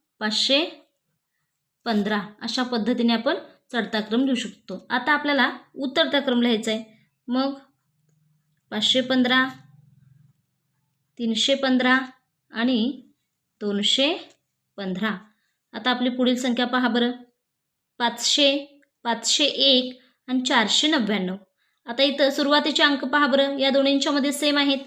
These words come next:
पण इथं मात्र चार आहे, म्हणजे पहिली संख्या कोणती? चारशे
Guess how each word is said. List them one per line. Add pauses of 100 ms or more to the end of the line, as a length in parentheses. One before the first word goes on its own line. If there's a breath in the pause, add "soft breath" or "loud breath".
(400)
पण
इथं
मात्र
चार
आहे,
म्हणजे
पहिली
संख्या
कोणती? (540)
चारशे